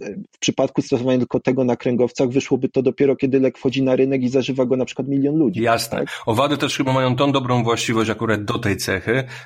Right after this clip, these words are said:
Speaker 2: że krócej żyją, prawda? Więc i szybciej następuje zmienność pokoleń.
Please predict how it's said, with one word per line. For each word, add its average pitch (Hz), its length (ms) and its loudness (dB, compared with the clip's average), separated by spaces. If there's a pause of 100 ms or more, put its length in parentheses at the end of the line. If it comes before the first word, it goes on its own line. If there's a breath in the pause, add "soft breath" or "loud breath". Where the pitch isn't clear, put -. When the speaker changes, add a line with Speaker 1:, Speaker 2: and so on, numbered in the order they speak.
Speaker 2:
że 113 340 2
krócej 139 280 2
żyją, 110 260 2
prawda? 113 360 0 (140)
Więc 110 320 -2
i 113 80 -2
szybciej 135 380 0
następuje 127 520 2
zmienność 123 360 2
pokoleń. 101 420 -4